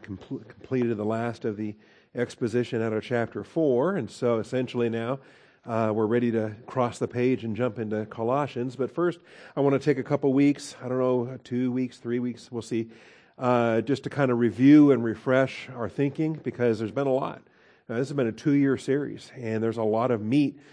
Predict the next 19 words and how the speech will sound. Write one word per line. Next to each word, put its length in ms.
that 120
we've, 300
uh, 80
gleaned 400
out 160
of 80
these 160
chapters, 680
and, 200
and 180
I 60
want 100
to 60
make 180
sure 300
that, 260
uh, 240
given 400
our 460